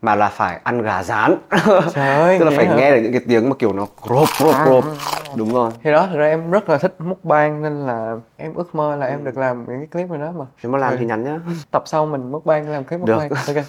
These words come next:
Speaker 1: <laughs> Thực ra cái hành trình sự nghiệp của em thì chắc là mọi người cũng biết được hòm hòm nó như thế nào, đúng không?
Speaker 2: Ừ.
Speaker 1: Tại vì từng cái bước đi của em thì anh nghĩ là cũng rất là nhiều người theo dõi, hoặc là kiểu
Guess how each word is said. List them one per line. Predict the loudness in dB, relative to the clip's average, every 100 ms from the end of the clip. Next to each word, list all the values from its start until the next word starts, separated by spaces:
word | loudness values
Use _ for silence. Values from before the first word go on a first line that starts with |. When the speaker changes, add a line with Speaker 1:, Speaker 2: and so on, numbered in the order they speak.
| -12
Speaker 1:
<laughs> | -20 -10 0
Thực |
ra | 2
cái | 4 4
hành | 2
trình | 2
sự | 0 0
nghiệp | 0
của | 2
em | 0
thì | -2
chắc | -2 0
là | 0
mọi | 0 -4
người | -6
cũng | -6 0
biết | 2 2
được | -2
hòm | -4 -2
hòm | -2 -2 -4
nó | -8
như | -8
thế | -6
nào, | -4 -6 -6
đúng | -10
không? | -10 -12 _ -20 -18
Speaker 2:
Ừ. | -8 -6
Speaker 1:
Tại | -4
vì | -4 -4 -6 -8 -18 _ _
từng | -2 0
cái | 2
bước | 2 4
đi | 2
của | 2 2
em | 2 -2
thì |
anh | -4 -4
nghĩ | -6
là | -6
cũng | -6
rất | -2
là | 0
nhiều | 0 -2
người | -4 -4 -6
theo | -4 -2
dõi, | 0 0 -2 -4
hoặc | -4
là | -2
kiểu | -6 -8